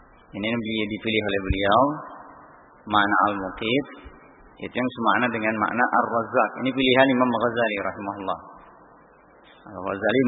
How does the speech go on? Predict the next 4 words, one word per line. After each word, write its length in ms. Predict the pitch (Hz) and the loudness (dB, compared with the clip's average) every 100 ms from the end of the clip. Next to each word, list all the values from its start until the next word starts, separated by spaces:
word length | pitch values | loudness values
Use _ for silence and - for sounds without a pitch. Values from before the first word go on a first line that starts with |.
| 117 | 4
menganggap 360 | 104 98 117 104 104 | 2 4 2 2 -8
juga 240 | 92 104 123 151 - - - - - - - - - - - - - - | 0 4 4 2 -10 -18 -20 -20 -20 -20 -20 -20 -20 -20 -20 -20 -20 -4
makna 400 | 98 101 107 104 92 | 0 0 0 0 0
Al-Muqit 480 | 104 98 90 131 147 | -2 -4 -2 2 2